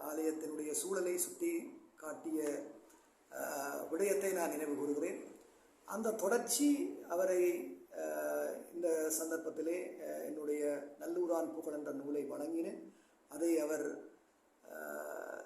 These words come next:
தமிழ்நாட்டிலிருந்து பிரான்சுக்கு சென்ற போது அந்த நூலையும் எடுத்து சென்று, அஹ், அதை வாசித்து ரசித்ததாக அவர் சொல்லியிருந்தார்.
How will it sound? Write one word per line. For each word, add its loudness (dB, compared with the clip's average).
தமிழ்நாட்டிலிருந்து 2
பிரான்சுக்கு 0
சென்ற 0
போது 2
அந்த 2
நூலையும் 2
எடுத்து -4
சென்று, -2
அஹ், -4
அதை 4
வாசித்து 2
ரசித்ததாக 0
அவர் -2
சொல்லியிருந்தார். -8